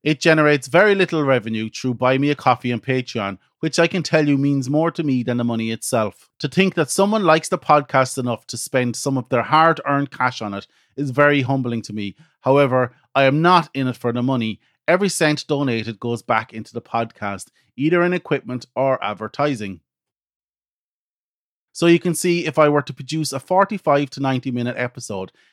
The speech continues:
it would take me many more hours that would take me away from my family and my job.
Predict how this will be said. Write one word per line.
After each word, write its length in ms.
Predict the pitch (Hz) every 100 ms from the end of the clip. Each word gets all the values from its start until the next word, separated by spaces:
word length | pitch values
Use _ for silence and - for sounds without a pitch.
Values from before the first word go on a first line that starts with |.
| -
it 140 | 135
would 180 | 143 139
take 340 | - 147 -
me 200 | 123 123
many 360 | 123 147 190 202
more 380 | 185 165 165 -
hours 420 | 123 120 120 - _ _
that 140 | 127 113
would 160 | 127
take 300 | - 131 127
me 120 | 131 131
away 260 | 117 120
from 160 | 117 120
my 160 | 117 120
family 460 | - 110 113 110
and 140 | 110 113
my 180 | 117
job. 360 | 113 113 98